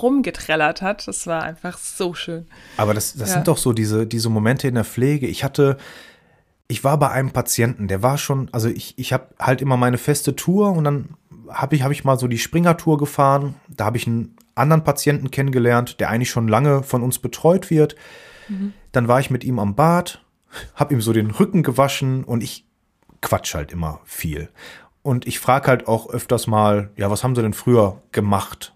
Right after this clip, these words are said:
Speaker 2: so beruflich, wenn ich
Speaker 1: Mhm.
Speaker 2: fragen darf?“ Ich war Opernsänger. So, und dann,
Speaker 1: Krass.
Speaker 2: weißt du,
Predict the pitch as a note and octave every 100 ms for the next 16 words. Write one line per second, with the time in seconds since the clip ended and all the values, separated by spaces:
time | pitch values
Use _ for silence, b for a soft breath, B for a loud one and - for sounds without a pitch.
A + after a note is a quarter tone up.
0 | _ - F#2 F#2+ G#2 A2 G2 - E2+ F#2
1 | - D#2+ E2 F2 F2+ - _ _ B B
2 | B B - - D3 D3+ - F#2+ F#2 E2
3 | D#2+ F#2+ - _ _ b b - - F#2+
4 | B2 A2+ C#4+ C#4 B3+ B2+ C#3+